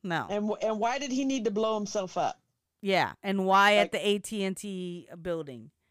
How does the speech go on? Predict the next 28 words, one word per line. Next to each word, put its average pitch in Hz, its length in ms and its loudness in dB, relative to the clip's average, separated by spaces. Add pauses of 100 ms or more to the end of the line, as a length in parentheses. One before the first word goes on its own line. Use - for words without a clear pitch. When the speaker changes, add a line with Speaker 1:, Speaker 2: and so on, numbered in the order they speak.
(120)
Speaker 2:
Yeah. 180 240 -2 (340)
Speaker 1:
You 160 140 -10
know, 139 340 -8 (540)
like, 160 240 -12
what, 202 300 4
Speaker 2:
Yeah. - 100 -10
Speaker 1:
what, 208 460 -2 (320)
what 254 320 0
was 254 280 4
it? 135 200 -14
There's, 202 260 -2
there's, 294 340 6 (280)
there's 277 240 2
stuff 311 400 2
there. 226 340 2 (320)
They're 214 280 0
just 226 300 -6
not, 202 300 -2
like, 185 360 0 (600)
working 202 440 -6
hard 170 240 -4
to 156 60 -6
find 143 280 -8
out. 85 240 -16 (560)
Speaker 2:
No. 143 240 -8 (440)
Speaker 1:
Ugh, 151 160 -10 (120)
Speaker 2:
No. 113 80 -8 (480)
Speaker 1:
fuck. 107 240 -16